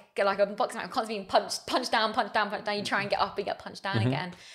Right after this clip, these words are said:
Speaker 1: And eventually you just get knocked out, right?
Speaker 2: Yeah.
Speaker 1: Um, and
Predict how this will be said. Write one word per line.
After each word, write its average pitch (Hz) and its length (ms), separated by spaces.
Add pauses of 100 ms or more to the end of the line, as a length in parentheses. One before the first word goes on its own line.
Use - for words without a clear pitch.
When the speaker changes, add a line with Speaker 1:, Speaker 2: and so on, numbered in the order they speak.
(140)
Speaker 1:
And 226 100
eventually 262 440
you 220 80
just 208 180
get 170 160
knocked - 260
out, 208 260
right? 196 360
Speaker 2:
Yeah. 107 240 (240)
Speaker 1:
Um, 196 800 (1080)
and 208 420